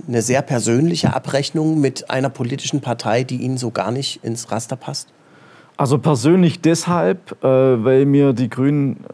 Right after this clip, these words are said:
Speaker 2: äh, im Verlaub gesagt, auf den Sack gehen. Weil wenn ich sie jeden Tag im Fernsehen sehe, wie sie moralisieren, mit dem Zeigefinger auf jeden zeigen, der nicht ihrer, ihrer Meinung ist, dann regt mich das wahnsinnig auf.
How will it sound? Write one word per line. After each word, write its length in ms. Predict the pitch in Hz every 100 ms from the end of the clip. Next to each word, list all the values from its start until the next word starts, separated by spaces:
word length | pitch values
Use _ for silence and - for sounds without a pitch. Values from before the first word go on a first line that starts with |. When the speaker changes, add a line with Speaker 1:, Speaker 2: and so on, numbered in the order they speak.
| - - - -
Speaker 2:
äh, 40 |
im 100 | 135
Verlaub 300 | 120 113 110
gesagt, 280 | - 123 117
auf 80 | 107
den 100 | 117
Sack 220 | 131 131
gehen. 300 | 110 98 98
Weil 180 | 113 110
wenn 80 | 127
ich 140 | 131
sie 120 | 135
jeden 200 | 127 135
Tag 180 | 143 139
im 100 | 123
Fernsehen 360 | 113 139 120 117
sehe, 380 | 135 120 143 139 - - - -
wie 80 |
sie 100 | 127
moralisieren, 600 | 143 139 131 127 113 160 139
mit 80 |
dem 100 | 123
Zeigefinger 540 | 117 151 147 117 131 113
auf 160 | 117
jeden 360 | 135 147 147 123
zeigen, 540 | - 147 135 123 160 170 - - _
der 100 | 143
nicht 240 | 139 147 -
ihrer, 400 | 160 139 127 117 _ _ _ _ -
ihrer 220 | 147 123
Meinung 380 | 123 151 135 95
ist, 400 | 139 - - -
dann 140 | 127 117
regt 220 | 135 139
mich 140 | 120
das 260 | 131 120 - _ _ _
wahnsinnig 540 | - 127 131 131 117
auf. 360 | - 107 107 -